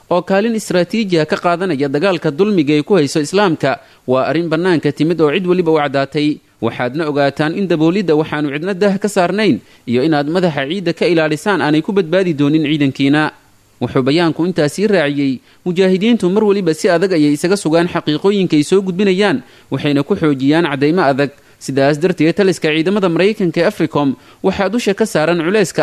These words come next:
ah inuu keeno caddaymo burinaya xogta ay mujaahidiintu baahiyeen." Ayaa lagu yiri bayaanka ka soo baxay maktabka warfaafinta ee Xarakat Al-Shabaab Al-Mujaahidiin. Dagaalka xooggan iyo sida ciidamada Maraykanku ugu guuldaraysteen inay ka hortagaan weerar ay soo qaadeen koox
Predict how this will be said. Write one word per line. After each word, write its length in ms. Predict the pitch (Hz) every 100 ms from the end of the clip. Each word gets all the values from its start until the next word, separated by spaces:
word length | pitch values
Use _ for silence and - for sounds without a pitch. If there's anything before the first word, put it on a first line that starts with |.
| 170
ah 80 | 196
inuu 160 | 190 139
keeno 260 | - 147 160
caddaymo 320 | 147 151 170
burinaya 460 | 185 185 196 147 147
xogta 240 | 202 196 160
ay 80 |
mujaahidiintu 580 | 143 135 143 139 160 160
baahiyeen." 580 | 135 139 135 165 185 147 - _ -
Ayaa 240 | 175 180
lagu 200 | 185 202 226
yiri 180 | 185
bayaanka 400 | 175 185 208 180 165
ka 100 | 196
soo 180 | 151
baxay 240 | 139 - 160
maktabka 360 | 190 - - 143
warfaafinta 500 | 135 143 139 175 160
ee 80 | 139
Xarakat 360 | - 151 160
Al-Shabaab 420 | 135 - 143 156 147
Al-Mujaahidiin. 680 | 139 131 139 139 156 185 135 _ - - -
Dagaalka 440 | 117 151 139 131
xooggan 360 | 143 135 131 165 -
iyo 160 | - 185
sida 240 | 175 220 214
ciidamada 340 | 180 185 214 214
Maraykanku 440 | 175 196 202 175 180
ugu 120 | 214
guuldaraysteen 680 | 196 160 156 160 160 214
inay 160 | 165 151
ka 120 | 180
hortagaan 440 | 208 170 170 202 147
weerar 300 | 120 160 160
ay 80 | 135
soo 200 | 139 190
qaadeen 360 | 196 170 185 156
koox 220 | - 180